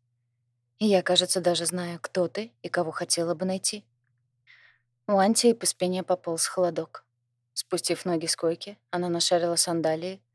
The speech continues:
обулась и спросила, готовясь в любую минуту броситься бежать. «И кого же?»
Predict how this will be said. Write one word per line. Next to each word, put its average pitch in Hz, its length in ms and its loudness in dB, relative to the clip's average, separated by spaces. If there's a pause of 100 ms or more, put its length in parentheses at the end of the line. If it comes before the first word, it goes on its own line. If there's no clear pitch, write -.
(260)
обулась 190 500 0
и 202 40 0
спросила, 185 520 0
готовясь 165 480 -2
в 170 60 -4
любую 165 280 -2
минуту 170 340 -4
броситься 165 460 -2
бежать. 170 440 -6 (1120)
«И 196 100 -2
кого 226 320 4
же?» 165 180 -6